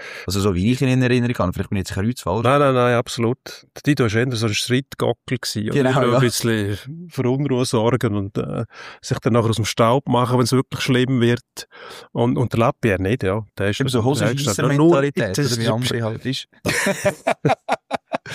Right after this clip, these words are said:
Speaker 2: Oh, da musst du aufpassen,
Speaker 1: Ja, da muss
Speaker 2: das
Speaker 1: ich
Speaker 2: ist
Speaker 1: aufpassen,
Speaker 2: gefährlich.
Speaker 1: das stimmt. Nein,
Speaker 2: Wie
Speaker 1: das
Speaker 2: der
Speaker 1: ist ein Witz.
Speaker 2: Lapierre, der war ja der gewesen, wo, wo dann mit dem Rüffy, der auch schon bei uns war, schon aneinander geraten
Speaker 1: Ja.
Speaker 2: ist, dort, der Rüffy hat ihm wirklich den Zahn gezogen dort. Also der hat ihn, hat ihn dann quasi, äh,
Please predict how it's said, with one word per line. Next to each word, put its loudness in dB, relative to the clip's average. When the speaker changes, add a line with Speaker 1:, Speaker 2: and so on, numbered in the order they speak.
Speaker 2:
Oh, 0
da -2
musst -2
du 2
aufpassen, -2
Speaker 1:
Ja, 4
da 0
muss 0
Speaker 2:
das 2
Speaker 1:
ich 4
Speaker 2:
ist 0
Speaker 1:
aufpassen, -2
Speaker 2:
gefährlich. -4
Speaker 1:
das -6
stimmt. -4
Nein, 0
Speaker 2:
Wie 4
Speaker 1:
das -2
Speaker 2:
der -
Speaker 1:
ist 2
ein 0
Witz. -2
Speaker 2:
Lapierre, 2
der -2
war -4
ja -2
der 0
gewesen, -2
wo, -2
wo -2
dann 0
mit 0
dem -2
Rüffy, 2
der 4
auch 2
schon 0
bei 0
uns -4
war, -2
schon 0
aneinander -2
geraten 2
Speaker 1:
Ja. 4
Speaker 2:
ist, -4
dort, -2
der 0
Rüffy 4
hat 2
ihm -2
wirklich -2
den -14
Zahn 0
gezogen 0
dort. 0
Also 4
der 4
hat -2
ihn, 0
hat -2
ihn 2
dann 2
quasi, 2
äh, -2